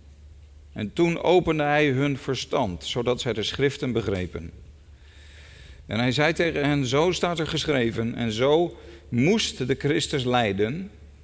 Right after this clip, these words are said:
en uit de doden opstaan op de derde dag. En in zijn naam moet onder alle volken bekering en vergeving van zonde gepredikt worden, te beginnen bij Jeruzalem. U bent van deze dingen getuigen.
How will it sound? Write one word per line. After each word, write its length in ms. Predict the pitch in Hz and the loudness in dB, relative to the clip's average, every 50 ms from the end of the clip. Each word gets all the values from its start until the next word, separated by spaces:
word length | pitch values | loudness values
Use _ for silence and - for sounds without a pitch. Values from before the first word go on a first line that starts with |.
| - - - - - - - - - - - - - - | -20 -20 -20 -20 -20 -20 -20 -20 -20 -20 -20 -20 -6 0
en 260 | - 165 175 185 185 | 4 4 4 4 2
uit 200 | - 165 165 160 | 0 0 0 2
de 80 | 160 156 | 2 4
doden 280 | 139 151 151 156 151 147 | 4 4 4 4 4 0
opstaan 460 | 147 143 - - 160 147 143 147 147 | -2 -2 -4 -2 -2 0 0 0 -2
op 120 | 135 - | -2 -2
de 100 | - 123 | -2 0
derde 320 | 120 123 131 131 123 120 127 | 2 2 4 4 2 2 0
dag. 320 | 147 147 123 - - - - - - - - - - - - - - - - - - - - - - - - - - - | 0 0 0 -2 -6 -16 -18 -20 -20 -20 -20 -20 -20 -20 -20 -20 -20 -20 -20 -20 -20 -20 -20 -20 -20 -20 -20 -18 -8 -4
En 140 | - 127 | -2 0
in 120 | 131 127 113 | 0 0 0
zijn 200 | 104 117 113 120 | 0 0 0 0
naam 260 | 135 156 165 170 175 | 2 2 2 0 0
moet 180 | 170 151 131 139 | 0 -2 0 0
onder 180 | 123 120 117 | -2 -2 -2
alle 240 | - 139 160 190 170 | 0 0 2 2 2
volken 580 | 131 147 151 139 135 135 - 123 120 120 107 92 | 2 4 4 4 2 2 0 -4 -4 -4 -6 -6
bekering 680 | 117 104 - - 156 170 180 170 170 175 185 196 196 - - - - - - - - - - - - - - - - - - - | -8 -4 0 2 4 4 4 2 2 -2 -4 -6 -8 -12 -16 -20 -20 -20 -20 -20 -20 -20 -20 -20 -20 -20 -20 -20 -20 -16 -10 -6
en 140 | 110 107 | -6 -4
vergeving 600 | 85 - 110 98 - 139 156 180 165 - 165 156 | -2 -2 -2 2 4 4 4 4 2 0 -2 -2
van 160 | 131 143 139 120 | 0 -2 -2 -2
zonde 260 | 123 147 156 151 143 | -2 -2 -2 -2 -2
gepredikt 460 | - 131 - 156 147 139 127 113 98 | -2 -2 0 2 2 2 2 0 0
worden, 360 | 107 117 120 117 127 131 127 - - - - - - - | 0 -2 0 0 -2 -4 -4 -8 -12 -18 -18 -18 -16 -12
te 120 | - 104 | -8 -4
beginnen 540 | - 117 104 - 143 143 135 135 127 117 107 | -2 -2 0 2 2 2 2 2 0 0 0
bij 300 | 110 117 117 117 113 110 | 0 0 2 0 -2 -2
Jeruzalem. 640 | 104 104 113 107 113 98 107 104 98 95 85 78 69 - - - - - - - - - - - - - - - - | -2 -2 0 0 0 -2 -2 -2 -2 -2 -4 -6 -8 -12 -16 -20 -20 -20 -20 -20 -20 -20 -20 -20 -20 -20 -20 -8 -2
U 140 | - 151 180 | 2 2 4
bent 280 | 156 160 165 160 156 - | 4 4 2 2 0 -2
van 160 | - 147 135 | -2 0 2
deze 300 | 139 139 139 127 131 110 | 2 2 0 0 -2 -4
dingen 280 | 117 131 131 123 120 117 | -2 -2 -2 -2 -4 -4
getuigen. 560 | - 127 - 131 120 107 101 90 85 78 | -6 -4 -2 -2 -2 -2 -2 -4 -6 -8